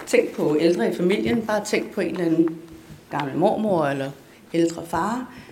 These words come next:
Andre, der måske har udfordringer. Tænk det, dem ind som personer. Det gør man i alle mulige andre sammenhænge og brugerundersøgelser. Det kan man gøre.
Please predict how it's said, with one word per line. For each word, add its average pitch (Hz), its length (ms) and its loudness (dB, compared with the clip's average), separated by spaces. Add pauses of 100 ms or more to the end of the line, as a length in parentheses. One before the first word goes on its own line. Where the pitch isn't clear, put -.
(280)
Andre, 202 260 0
der 196 60 -4
måske 175 240 -2
har - 80 0
udfordringer. 185 580 -2 (160)
Tænk - 300 -6
det, 190 220 -4
dem 185 140 0
ind 180 120 4
som 175 200 0
personer. 165 540 4
Det 185 140 -4
gør 170 140 2
man 170 120 2
i 165 40 6
alle 151 140 4
mulige 165 220 6
andre 139 300 -4 (280)
sammenhænge 160 500 0
og - 60 -6
brugerundersøgelser. 156 680 -2 (440)
Det - 80 -2
kan 311 80 10
man 226 140 8
gøre. 156 240 4